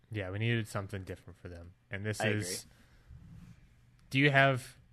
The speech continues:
Speaker 1: do you have any idea what my pitch is for Survivor Series then?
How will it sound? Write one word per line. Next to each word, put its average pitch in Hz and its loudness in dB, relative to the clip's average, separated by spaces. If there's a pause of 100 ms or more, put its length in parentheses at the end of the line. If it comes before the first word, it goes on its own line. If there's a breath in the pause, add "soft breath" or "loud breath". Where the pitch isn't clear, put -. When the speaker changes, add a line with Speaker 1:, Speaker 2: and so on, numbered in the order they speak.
(840)
Speaker 1:
do 131 2
you 151 8
have 147 6
any 165 6
idea 147 6
what 131 4
my 127 2
pitch - 0
is 95 -4
for - -4
Survivor 110 4
Series 92 -8
then? 92 -14